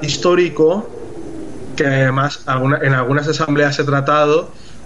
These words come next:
de cómo lograr generar un perfil propio. Porque, claro, antes de dos, antes de que surgieran los municipalismos, a la pa le resultaba muy fácil presentarse como un cuerpo apartidista.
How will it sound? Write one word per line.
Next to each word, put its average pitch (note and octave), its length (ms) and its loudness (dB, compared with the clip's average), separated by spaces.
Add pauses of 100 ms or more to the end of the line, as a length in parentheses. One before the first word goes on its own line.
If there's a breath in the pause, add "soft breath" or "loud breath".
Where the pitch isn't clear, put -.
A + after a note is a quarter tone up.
de C3 520 2
cómo D3+ 220 2
lograr D#3+ 440 2
generar C3+ 360 0
un D3+ 120 0
perfil C#3 340 -2
propio. C3+ 460 0 (520)
Porque, A#2+ 600 2 (220)
claro, D#3 400 0 (200)
antes C#3 280 0
de D#3+ 180 4
dos, D#3 240 2 (340)
antes D3 260 0
de D#3+ 140 0
que D#3+ 540 2
surgieran E3 480 0
los D3 140 0
municipalismos, E3+ 1080 0 (540 loud breath)
a C#3+ 80 0
la C3+ 160 2
pa C#3 120 2
le G#3 120 2
resultaba D3 580 2
muy C3+ 160 2
fácil C#3 300 0
presentarse C#3 640 0
como C3 300 4
un C3 180 4
cuerpo C3 600 4
apartidista. C3+ 760 -2